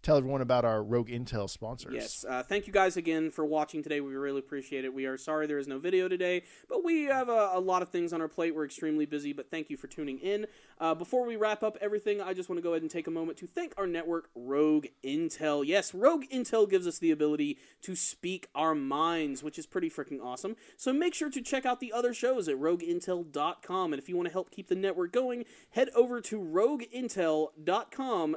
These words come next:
Speaker 2: slash Amazon for all of your shopping needs. Whatever you are picking up,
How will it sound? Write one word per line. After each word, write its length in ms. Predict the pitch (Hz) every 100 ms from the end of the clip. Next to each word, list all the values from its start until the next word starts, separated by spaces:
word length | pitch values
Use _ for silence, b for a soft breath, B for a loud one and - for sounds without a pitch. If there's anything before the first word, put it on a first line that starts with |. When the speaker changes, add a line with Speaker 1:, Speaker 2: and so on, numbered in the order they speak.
| -
Speaker 2:
slash 420 | - 151 139 139 185
Amazon 440 | 214 214 208 208
for 140 | 214 -
all 280 | 359 349 349
of 140 | 262 247
your 140 | 247
shopping 600 | - 156 143 - 151 139
needs. 460 | 151 196 185 143 - b b -
Whatever 440 | 175 185 208 208
you 260 | 196 202 185
are 140 | 185
picking 420 | - 196 196 180 -
up, 220 | 247